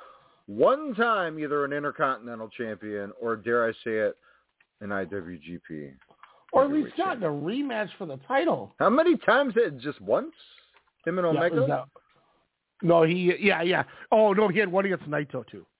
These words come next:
Speaker 2: He was,
Speaker 1: Oh,
Speaker 2: when,
Speaker 1: yeah.
Speaker 2: when Naito, um, beat Okada at Demi-, or at Secret Attack or whatever it was, Invasion
Speaker 1: <laughs>
Speaker 2: Attack,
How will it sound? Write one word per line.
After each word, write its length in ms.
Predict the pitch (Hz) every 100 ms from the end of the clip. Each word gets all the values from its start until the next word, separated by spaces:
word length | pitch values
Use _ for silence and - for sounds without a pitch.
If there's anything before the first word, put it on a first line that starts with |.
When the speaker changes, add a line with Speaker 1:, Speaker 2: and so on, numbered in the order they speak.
| _ _
Speaker 2:
He 180 | _ 202
was, 180 | 220 233 - _
Speaker 1:
Oh, 240 | 156 175 180
Speaker 2:
when, 460 | 180 165 143 120
Speaker 1:
yeah. 140 | 95 80 71 -
Speaker 2:
when 640 | 165 185 185 175 170 160
Naito, 720 | 170 175 160 - 190 190 196 - _ _ _ _
um, 440 | 175 156 143 135 120
beat 200 | 165 170
Okada 720 | 156 139 - 151 151 156 160 143
at 320 | 139 139 - - _ _ _ _ _ _ _ _ _ _ - 131 - _ _ _ _ _ -
Demi-, 320 | 156 147 185
or 180 | 185 160
at 60 | 135 -
Secret 320 | 196 180 175
Attack 480 | 151 135 160 165 -
or 80 | 165
whatever 320 | 170 170 165
it 60 | 175
was, 200 | 170 170
Invasion 500 | 151 147 156 - 233
Speaker 1:
<laughs> 100 | 247
Speaker 2:
Attack, 340 | - 151 160